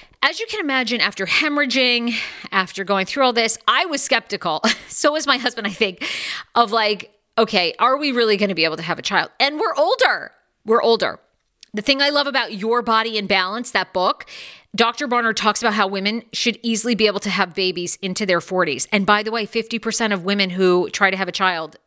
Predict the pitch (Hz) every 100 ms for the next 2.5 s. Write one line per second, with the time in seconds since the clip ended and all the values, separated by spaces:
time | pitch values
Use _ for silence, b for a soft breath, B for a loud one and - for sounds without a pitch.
0 | - - 131 202 208 185 180 208 185 151
1 | 175 175 165 170 - 180 165 170 165 -
2 | - 175 - - -